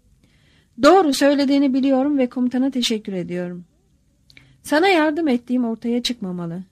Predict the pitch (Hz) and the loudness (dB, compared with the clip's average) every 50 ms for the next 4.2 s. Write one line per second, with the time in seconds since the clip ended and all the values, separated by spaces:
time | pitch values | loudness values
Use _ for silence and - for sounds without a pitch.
0 | _ _ - 262 269 302 302 240 226 - - 277 254 269 302 262 214 - - - | _ _ -2 0 2 2 2 0 -2 -2 -2 0 0 0 0 -2 -4 -6 -8 -6
1 | 185 185 180 180 185 - - 220 240 - _ _ _ _ _ _ _ _ _ _ | -8 -8 -8 -10 -10 -10 -8 -8 -8 -10 _ _ _ _ _ _ _ _ _ _
2 | _ _ _ _ - - 339 359 392 370 427 427 - - 269 254 247 - 262 247 | _ _ _ _ -2 0 2 2 0 0 -2 -4 -4 -4 -4 -4 -2 -2 -2 -2
3 | 240 240 233 233 240 254 254 240 220 220 220 220 208 190 180 175 175 170 175 175 | 0 0 0 0 0 0 0 -2 -2 -4 -6 -6 -6 -6 -6 -8 -6 -6 -8 -8
4 | 175 - _ | -8 -12 _